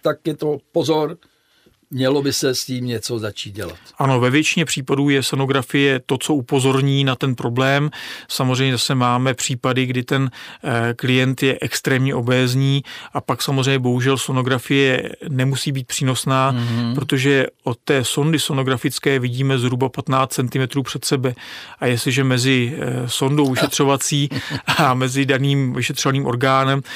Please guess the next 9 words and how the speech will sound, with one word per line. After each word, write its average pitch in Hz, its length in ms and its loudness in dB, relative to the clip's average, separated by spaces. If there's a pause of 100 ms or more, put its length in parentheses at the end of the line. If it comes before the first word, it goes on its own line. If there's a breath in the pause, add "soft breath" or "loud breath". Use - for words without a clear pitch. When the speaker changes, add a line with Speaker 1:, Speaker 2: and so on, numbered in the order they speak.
(260 loud breath)
Speaker 2:
je 143 120 2
více 135 220 0
jak 123 80 -2
patnáct 131 420 0
centimetrů, 131 540 0
dvacet 123 400 -2
i 147 80 -2
více 127 280 0
tuků, 147 520 2